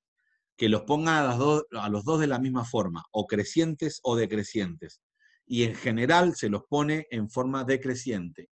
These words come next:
El más grande a la izquierda y los términos menores se van poniendo hacia la derecha. Eso por ahí es lo que más se estila en matemáticas y en la facultad siempre lo he visto así,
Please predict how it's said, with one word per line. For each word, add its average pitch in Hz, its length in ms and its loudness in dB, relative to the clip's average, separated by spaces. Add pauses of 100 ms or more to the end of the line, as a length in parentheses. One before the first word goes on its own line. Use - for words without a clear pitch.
(140)
El 101 160 -4
más 127 160 0
grande 147 320 2
a 139 40 0
la 139 60 0
izquierda 165 640 2 (760)
y 120 140 -4
los 101 180 -4
términos 135 600 0
menores 147 560 0
se - 80 -4
van 120 220 -2
poniendo 127 340 -2
hacia 120 180 -6
la 113 120 -2
derecha. 104 400 -4 (1200)
Eso 127 240 -2
por 127 120 2
ahí 131 240 4
es 135 100 2
lo 127 220 0
que 107 320 0
más 120 260 0
se 135 80 -2
estila 127 320 0
en 123 120 -2
matemáticas 123 720 -2
y 98 40 -2
en 98 80 -2
la 95 80 -6
facultad 95 380 -6
siempre 117 260 -4
lo 117 100 -2
he 120 40 0
visto 117 160 -4
así, 139 380 -2